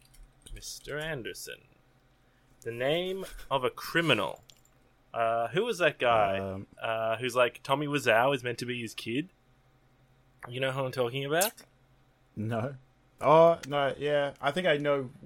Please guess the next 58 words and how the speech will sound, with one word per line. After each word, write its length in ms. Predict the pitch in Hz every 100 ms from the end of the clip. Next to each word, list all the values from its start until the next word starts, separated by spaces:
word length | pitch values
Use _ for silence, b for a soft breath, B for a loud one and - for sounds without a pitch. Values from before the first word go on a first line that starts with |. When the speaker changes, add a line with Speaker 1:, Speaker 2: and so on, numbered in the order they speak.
| 139
Speaker 2:
what 140 | 127
you're 80 | 120
referencing, 420 | 131 131 120 117
but 120 | 117
I 80 | 120
don't 240 | 117 120 113
know 200 | 110 104
the 80 | 101
name. 280 | 101 98 104
Speaker 1:
He's 160 | 139
that 180 | 165 160
guy 240 | 151 165 180
who 60 |
jumped 280 | 151 165 180
Speaker 2:
Some 60 | 151
Speaker 1:
out 60 |
of 60 | 139
a 60 | 135
plane 480 | - 131 135 123 110
with, 120 | 107
like, 140 | 113
hundreds 300 | 113 117 110
of 60 | 110
thousands 380 | 117 113 113 107
of 40 |
Speaker 2:
Oh, 20 |
Speaker 1:
dollars. 440 | 160 226 220 190 165
And 20 |
he 40 | 185
just, 240 | 196 180
Speaker 2:
yeah, 80 | 139
Speaker 1:
like, 80 | 131
Speaker 2:
um, 320 | 156 151 143 123
Speaker 1:
parachuted. 240 | 113 123 110
D 120 | 156
B 120 | 180
Speaker 2:
fucking 220 | 180 180 165
Speaker 1:
Cooper? 220 | 143 277 233
Speaker 2:
y-, 120 | - 143 - _ _ -
yeah, 240 | 151 139
yeah, 220 | 131 143
D 180 | 123 135
B 140 | 135 127
Cooper. 380 | - 123 - 120 - -
<laughs> 220 | - -
Speaker 1:
D-, 140 | 139 135
Speaker 2:
Yeah. 320 | 131 170 135 - _ -
Speaker 1:
D 80 |
B, 180 | 139 135 -
is 120 | 135
it 100 | 139
Cooper? 300 | - 208 -
Speaker 2:
I 100 | 277
Speaker 1:
I 100 | 294 180
don't 200 | 117 98
Speaker 2:
know. 40 |
Speaker 1:
know, 80 | 98
whatever. 240 | 104 107